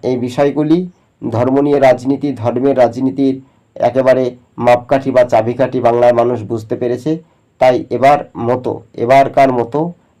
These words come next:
রাজনৈতিক ইতিহাসের জীবন কাহিনী শেষ পর্বের দিকে, কেননা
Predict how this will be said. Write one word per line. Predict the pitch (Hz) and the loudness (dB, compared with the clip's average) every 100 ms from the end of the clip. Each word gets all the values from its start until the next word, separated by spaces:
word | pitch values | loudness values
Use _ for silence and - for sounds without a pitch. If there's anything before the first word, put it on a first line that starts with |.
| - | -2
রাজনৈতিক | 113 98 120 135 135 139 123 | 2 2 0 -4 -4 -8 -8
ইতিহাসের | - 123 123 123 - | -6 -2 -2 -2 -8
জীবন | 120 117 127 | -6 0 0
কাহিনী | 135 113 110 113 143 175 _ _ _ - | 2 -2 0 -4 -6 -8 _ _ _ -6
শেষ | 135 131 | -6 -2
পর্বের | 123 120 117 98 | 0 0 0 -4
দিকে, | 104 104 | -10 -12
কেননা | 92 123 135 143 | 0 0 2 0